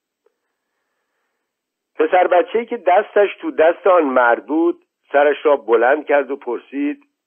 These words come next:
«بابا جون، درشکه چیش درشکشو با چی برده برسونه؟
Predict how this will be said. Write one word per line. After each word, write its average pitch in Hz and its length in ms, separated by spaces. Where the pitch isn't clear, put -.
«بابا 139 240
جون، 151 300
درشکه 123 460
چیش 160 260
درشکشو 127 640
با 139 180
چی - 260
برده 175 340
برسونه؟ 120 720